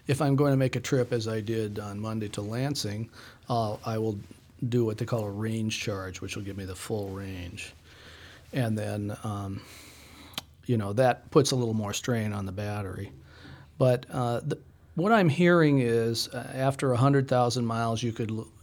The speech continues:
you know, maybe lose about five or perhaps even ten percent of the, uh, battery capacity.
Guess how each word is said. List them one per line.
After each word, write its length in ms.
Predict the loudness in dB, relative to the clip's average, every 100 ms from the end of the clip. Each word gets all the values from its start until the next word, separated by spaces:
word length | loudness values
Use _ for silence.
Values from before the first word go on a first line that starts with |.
| -2
you 140 | 2
know, 100 | 4
maybe 300 | 4 4 2
lose 220 | 0 0
about 260 | -2 -4 -6
five 440 | -4 -2 -4 -6
or 120 | -8 -12 -10
perhaps 380 | -2 2 2 2
even 200 | 0 -2
ten 260 | -2 -2 -4
percent 520 | -4 -4 -4 -6 -10 -16 -10
of 320 | -6 -6 -8
the, 320 | -8 -8 -8 -12 -20 -20 -20 -20 -16 -10
uh, 180 | -8 -8 -10 -18 -20 -8
battery 360 | -4 -2 -2 -4
capacity. 840 | -6 -6 -6 -4 -4 -6 -8 -12